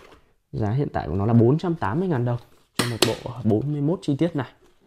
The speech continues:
của Boss. Đấy, và các bác nhớ mã nhá. Mã thì các bác có thể bấm dừng lại để xem cái mã của nó.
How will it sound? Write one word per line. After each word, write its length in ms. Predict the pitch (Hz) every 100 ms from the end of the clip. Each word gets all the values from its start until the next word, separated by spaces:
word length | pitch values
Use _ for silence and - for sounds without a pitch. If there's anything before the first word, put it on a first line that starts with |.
| _ _ _ _ _
của 120 | 107
Boss. 400 | 113 139 - - _ _ _ _ _ _ _ _ _ _
Đấy, 120 | 101 110
và 80 | 110
các 60 | 110
bác 180 | 127 123
nhớ 280 | 117 107 117
mã 180 | 131
nhá. 160 | 165 165 - _ _ _ -
Mã 200 | 50 - 131
thì 100 | 117
các 80 | 110
bác 100 | 127
có 80 | 131
thể 120 | 123
bấm 240 | 101 95 120
dừng 160 | 107
lại 200 | 101 -
để 120 | 101 - _ _ _ _ _ _ _
xem 240 | 123 120
cái 120 | 117
mã 200 | 113 - 143
của 60 |
nó. 200 | 110 110